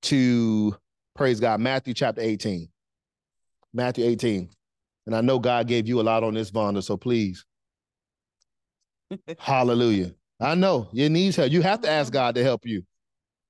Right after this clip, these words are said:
Speaker 1: I know it says, "Help me." She said, "Help me, Lord. This is good, but I need help." Amen. That's where it starts at right there. You, you saying the right prayer. "Lord, help me." It's a choice. Remember, I told you, forgiveness is not a process.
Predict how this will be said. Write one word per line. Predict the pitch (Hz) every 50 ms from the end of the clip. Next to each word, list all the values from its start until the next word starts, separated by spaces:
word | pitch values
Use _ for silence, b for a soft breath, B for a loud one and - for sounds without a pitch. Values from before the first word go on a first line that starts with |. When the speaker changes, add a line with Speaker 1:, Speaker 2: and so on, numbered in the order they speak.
| _ _ _ _ _
Speaker 1:
I | 120 127 139
know | 151 170 180 175
it | 151
says, | - - 156 139 123 -
"Help | 117 147 170 165 123 -
me." | 113 101 92
She | - - 131 127
said, | - 151 139 131 127
"Help | 120 147 170 170 -
me, | 135 135
Lord. | 123 120 113 104 104 95 90
This | 120 139 - 147
is | 131 117
good, | 120 147 160 151 131
but | 127 123
I | 123
need | 127 139 139 135 131
help." | 135 170 165 123 - - _ B B B B B B B B - 131
Amen. | 147 151 156 175 190 160 117 101 92 95
That's | 110 143 147 147 -
where | 170 165 156
it |
starts | - - 190 180 170 156 -
at | 139 120 127
right | 139 143 139 147
there. | 156 135
You, | 113 113 127 117 - -
you | 139 143
saying | 123 - 156 151 143 131
the | 135
right | 131 139 147 143 -
prayer. | - 185 180 131 92
"Lord, | 95 127 147 147 131
help | 123 165 165 - -
me." | 120 113 90 - _ _ _ _ _ _ _ _ _ _ _ _ _ _ _ _ -
It's | 135 131 -
a | 165
choice. | - - - 254 247 160 101 92 - - - _ _ _ _ _ _ _ _
Remember, | 120 123 185 226 214 185
I | 180
told | - - 226 220 185 135
you, | 123 107
forgiveness | - - 131 120 117 147 170 175 202 202 170
is | 175 156
not | 160 151 156 165
a | 165
process. | - - 208 196 190 - - 135 98 - - - -